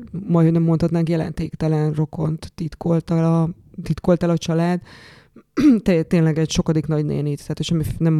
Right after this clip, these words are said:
nem az apámat. Tehát, hogy azért nem, nem egy ilyen súlyú titok volt a családban. Tehát, hogy ez, ez, ez azért úgy nem játék.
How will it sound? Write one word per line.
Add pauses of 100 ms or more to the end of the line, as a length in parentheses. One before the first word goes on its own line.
nem
az
apámat. (100)
Tehát,
hogy
azért
nem,
nem
egy
ilyen
súlyú (380)
titok
volt
a
családban. (380)
Tehát,
hogy
ez,
ez, (100)
ez
azért
úgy
nem
játék.